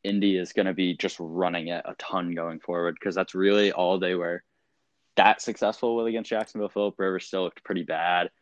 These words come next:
And their backfield, just even with Marlon Mack tearing his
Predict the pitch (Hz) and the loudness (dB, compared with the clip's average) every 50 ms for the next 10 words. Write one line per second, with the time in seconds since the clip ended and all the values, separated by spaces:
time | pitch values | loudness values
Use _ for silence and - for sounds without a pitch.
0 | _ _ _ _ _ - 113 110 107 92 - - - 104 123 117 - - 107 92 | _ _ _ _ _ 0 0 2 2 0 -2 2 4 4 4 4 2 0 0 0
1 | 87 85 80 - 98 - - - - _ 110 127 160 156 160 127 107 113 131 131 | 0 -2 -2 -4 -4 -4 -6 -12 -6 _ 6 6 8 8 6 6 6 6 4 4
2 | - - 113 113 110 101 98 104 107 104 - - 110 101 104 101 101 98 98 87 | 4 2 2 4 4 2 2 0 0 -2 0 -2 -2 0 0 0 -2 -2 -4 -4
3 | 85 | -6